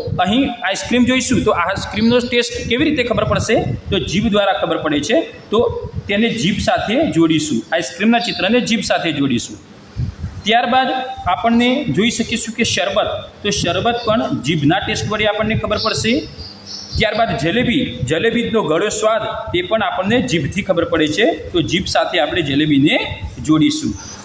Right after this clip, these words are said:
કાનનું કામ શું છે? તો કાનનું કામ છે સાંભળવાનું, તો આપણે કાન વડે સાંભળી શકીએ છીએ. તો ટેલિફોન, ટેલિફોનનો અવાજ આપણે કાન વડે સાંભળી શકીએ છીએ, કાં તો ટેલિફોનની અંદર સામેલો વ્યક્તિ જ્યારે બોલે છે, તો તે સાંભળવાનું કામ પણ આપણે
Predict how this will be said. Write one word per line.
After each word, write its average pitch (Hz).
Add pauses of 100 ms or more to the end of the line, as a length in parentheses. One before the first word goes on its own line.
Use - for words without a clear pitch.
કાનનું 214 (280)
કામ 233
શું 262
છે? 220 (340)
તો 226
કાનનું 208
કામ 196
છે 240
સાંભળવાનું, 123 (260)
તો 220
આપણે 214
કાન 190
વડે 190
સાંભળી 143
શકીએ 139
છીએ. -
તો 226
ટેલિફોન, 220 (340)
ટેલિફોનનો 233
અવાજ 226
આપણે 220
કાન 180
વડે 196
સાંભળી 202
શકીએ 208
છીએ, 220 (160)
કાં 208
તો 220 (120)
ટેલિફોનની 220
અંદર 208
સામેલો 190
વ્યક્તિ 190
જ્યારે 185
બોલે 190
છે, 214
તો 202
તે 208
સાંભળવાનું 190
કામ 165
પણ 185
આપણે 175